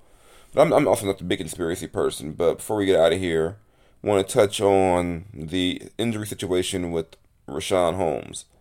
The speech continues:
As you might remember, on Wednesday, Richaun practiced, or, you know, but it was more a matter of, "Okay, let's see how you feel the next day." So Richaun did practice. Thursday,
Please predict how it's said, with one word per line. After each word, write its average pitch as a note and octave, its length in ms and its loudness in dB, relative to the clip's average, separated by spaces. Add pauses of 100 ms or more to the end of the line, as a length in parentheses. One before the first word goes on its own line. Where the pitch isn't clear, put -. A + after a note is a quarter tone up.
(460)
As G#2 180 0
you A2+ 80 -4
might A#2 200 2
remember, A2+ 460 0
on G2+ 160 4
Wednesday, A2+ 360 0
Richaun F#2 460 -2
practiced, A2+ 720 -4 (800)
or, D#2 140 -6
you F#2 220 -4
know, D#2 260 -2
but D#2+ 160 0
it F2 60 0
was F2+ 160 -2
more G2 260 4
a F#2 40 -2
matter F#2 360 2
of, E2+ 160 2
"Okay, F#2 240 -2
let's E2 200 -4
see G#2+ 100 -6
how G#2 80 -2
you F2 180 -2
feel E2+ 300 -2
the D#2+ 80 -8
next C#2+ 300 -10
day." G1+ 260 -6 (640)
So E2 140 -4
Richaun B2+ 420 2
did A2+ 180 0
practice. F2 580 2 (1700)
Thursday, G2 720 4